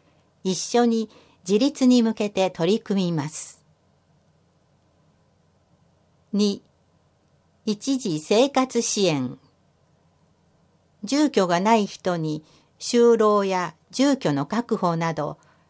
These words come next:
今後の生活の支援を行い、その間の宿泊場所を提供します。所得、資産の制限あり。三、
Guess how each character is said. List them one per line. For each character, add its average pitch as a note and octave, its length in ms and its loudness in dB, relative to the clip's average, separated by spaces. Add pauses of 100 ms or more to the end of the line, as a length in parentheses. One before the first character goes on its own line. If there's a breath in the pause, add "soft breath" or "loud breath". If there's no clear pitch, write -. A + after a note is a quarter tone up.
(220 soft breath)
今 B3 260 6
後 A3+ 160 4
の A3+ 100 2
生 A3+ 280 2
活 A3+ 280 -4
の G#3+ 140 0
支 - 180 0
援 F#3 260 2
を D3+ 220 -2
行 F3+ 160 -2
い、 D#3+ 340 -4 (600)
そ A#3 160 2
の C4 140 6
間 C4 300 4
の E3 200 -2
宿 - 320 -4
泊 C4 260 -2
場 A3+ 140 0
所 G3+ 260 2
を F#3+ 80 2
提 F#3+ 300 -2
供 F3+ 260 0
し - 160 -6
ま D3 160 -4
す。 - 300 -14 (1500)
所 B3 180 0
得、 F3+ 520 -4 (100)
資 - 220 -12
産 A3+ 280 4
の C#3+ 140 -2
制 G#3 320 0
限 E3+ 380 -6
あ D#3+ 100 -2
り。 - 160 -12 (2500)
三、 E3+ 480 -2